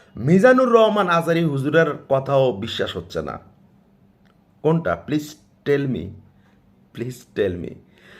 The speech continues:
থাম্বনেলটা আজকে কে-, কেমন হইছে? So যাই হোক, এবার বলছি, আহ, পরের কথাটা যে সাকিব ভাইয়ের সাথে অপু বিশ্বাস আছে কিনা। আচ্ছা, সাকিব ভাইয়ের সাথে গেছিল কে? হিমেল আশরাফ,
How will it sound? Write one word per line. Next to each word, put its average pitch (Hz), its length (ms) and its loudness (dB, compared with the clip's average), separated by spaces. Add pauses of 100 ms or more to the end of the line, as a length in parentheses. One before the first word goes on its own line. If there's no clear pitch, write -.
(220)
থাম্বনেলটা 160 500 0
আজকে - 220 -6
কে-, 143 240 -6
কেমন 117 260 2
হইছে? 92 340 -10 (1600)
So 139 120 2
যাই 127 220 4
হোক, 147 280 -2 (380)
এবার 123 300 0
বলছি, 104 420 -6 (540)
আহ, 50 600 -4 (480)
পরের 151 280 4
কথাটা 92 400 -8 (300)
যে 95 180 -6
সাকিব 104 540 -4
ভাইয়ের 117 220 -2
সাথে 143 500 -6 (100)
অপু 135 240 -2
বিশ্বাস 120 540 -6
আছে 110 280 -2
কিনা। 67 360 -10 (500)
আচ্ছা, 185 220 2
সাকিব 165 300 0
ভাইয়ের 196 180 0
সাথে 214 400 -2
গেছিল 185 560 -2 (600)
কে? 104 340 2
হিমেল 151 260 0
আশরাফ, - 380 -4